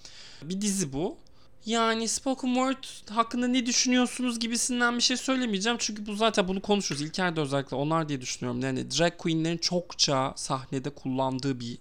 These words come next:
şey spoken word. Hepsi çıkıp kendini yerden yere savurarak Brooklyn Heights Ivy adlı lip sync yapmıyor.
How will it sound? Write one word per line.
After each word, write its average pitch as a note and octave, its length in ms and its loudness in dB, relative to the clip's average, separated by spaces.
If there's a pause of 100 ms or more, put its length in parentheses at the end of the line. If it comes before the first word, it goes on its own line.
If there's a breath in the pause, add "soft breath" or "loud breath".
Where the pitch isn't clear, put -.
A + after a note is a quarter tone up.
(100)
şey A2+ 280 0
spoken B2+ 420 -6
word. D#3 240 -4 (300 loud breath)
Hepsi D#3+ 340 2
çıkıp - 340 0
kendini C#3+ 380 0
yerden C#3 360 4
yere C#3+ 260 -2
savurarak C3+ 640 -2
Brooklyn C3+ 340 -2
Heights C#3+ 400 -4 (120)
Ivy C#3 260 2
adlı B2+ 320 0
lip C3 140 -6
sync - 300 -4
yapmıyor. D3+ 640 -2